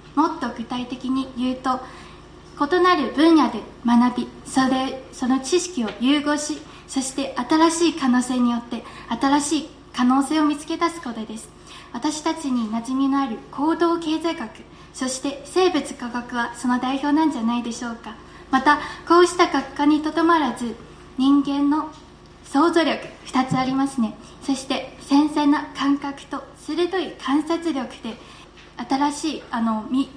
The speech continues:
見-、一見無関係なことの間にも糸を引き、創作するのです。では、最後に一つの例を挙げて、今回の発表をまとめさせていただきます。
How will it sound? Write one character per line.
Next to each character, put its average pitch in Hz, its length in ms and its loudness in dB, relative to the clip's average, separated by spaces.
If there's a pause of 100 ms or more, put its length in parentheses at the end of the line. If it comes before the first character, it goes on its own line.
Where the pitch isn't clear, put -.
見-、 302 240 0 (280)
一 285 200 0
見 311 400 2
無 294 60 2
関 403 220 0
係 302 80 2
な 240 120 2
こ 247 120 -6
と 247 100 -2
の 226 120 2
間 247 240 -2
に 262 100 2
も 233 200 0 (140)
糸 269 240 0
を 220 40 2
引 220 60 -2
き、 - 260 -12 (100)
創 262 220 -2
作 277 260 -4
す - 120 -8
る 294 120 2
の 262 140 2
で 226 120 -10
す。 - 140 -14 (540)
で 302 120 0
は、 - 180 4 (260)
最 294 180 6
後 269 100 0
に 220 180 0
一 262 200 -6
つ 233 140 -4
の 214 200 -2
例 330 180 6
を 302 60 6
挙 240 200 0
げ - 160 -6
て、 - 40 -16 (280)
今 302 180 2
回 233 140 -2
の 214 80 -4
発 226 220 -4
表 220 100 -2
を 214 40 -2
ま 220 140 0
と 233 120 -10
め 226 120 0
さ 233 140 -8
せ 240 100 -10
て 233 80 -12
い 208 60 -12
た 220 120 -14
だ 226 120 -14
き 254 120 -10
ま 277 140 0
す。 - 80 -14